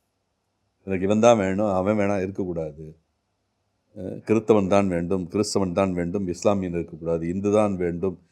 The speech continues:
அஹ், அஹ், இஸ்லாமியன் இருக்கக்கூடாது, இஸ்லாமியன் தான் வேண்டும், இந்து இருக்கக்கூடாது. இந்த விருப்பு வெறுப்பு இல்லாத நிலை. இறைவன்கிட்ட போய் நீங்க அப்படி பார்க்க முடியாது.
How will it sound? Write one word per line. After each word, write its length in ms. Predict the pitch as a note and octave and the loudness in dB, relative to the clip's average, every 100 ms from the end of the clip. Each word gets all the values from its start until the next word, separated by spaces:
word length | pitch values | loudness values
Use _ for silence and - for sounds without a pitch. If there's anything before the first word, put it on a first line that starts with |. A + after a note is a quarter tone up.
| _ _ _ - | _ _ _ -4
அஹ், 560 | C#3+ B2+ G2+ F#2 F2 D#2+ - | 2 4 4 2 -2 -6 -16
அஹ், 760 | - A#1 F#2+ F#2 F2+ F2 F2 F2 | -12 -10 -8 -6 -4 -2 -2 -4
இஸ்லாமியன் 460 | E2+ A#2 G#2+ F#2+ F2 | -4 0 0 0 -4
இருக்கக்கூடாது, 600 | F2+ F2 E2+ E2 E2 F2 | -6 -6 -4 -2 -2 -2
இஸ்லாமியன் 500 | F2 A#2+ A2 G#2 G#2+ | 4 4 6 2 2
தான் 200 | G#2+ G2 | 2 2
வேண்டும், 440 | F#2 F#2 G2+ F#2 | 0 0 -4 -4
இந்து 260 | G2 A2+ G#2+ | -2 0 0
இருக்கக்கூடாது. 760 | F2+ F#2 E2+ E2+ D#2+ D#2 D#2+ E2 _ _ _ _ _ _ _ _ _ _ - | 0 -4 -6 -6 -6 -8 -12 _ _ _ _ _ _ _ _ _ _ _ -6
இந்த 220 | A2+ A2 | 0 4
விருப்பு 480 | A2+ C#3 D#3 F3+ D#3+ | 6 6 4 2 4
வெறுப்பு 440 | A#2+ C3+ C3+ D3 | 6 4 0 -2
இல்லாத 460 | A2+ G#2+ G#2 G2+ G2 | 0 2 2 2 0
நிலை. 320 | D2 C#2 - _ _ _ _ _ _ _ _ _ _ _ _ _ _ - | -4 -12 -16 _ _ _ _ _ _ _ _ _ _ _ _ _ _ 2
இறைவன்கிட்ட 400 | C3 D#3 C3+ A#2+ | 4 4 4 2
போய் 240 | B2+ C#3 | 2 0
நீங்க 200 | A#2 G2 | 2 0
அப்படி 200 | F2+ F2+ | -2 -4
பார்க்க 300 | F2 A2+ G#2 | -2 -2 -2
முடியாது. 440 | F2+ F#2+ E2+ D#2 | -8 -6 -6 -8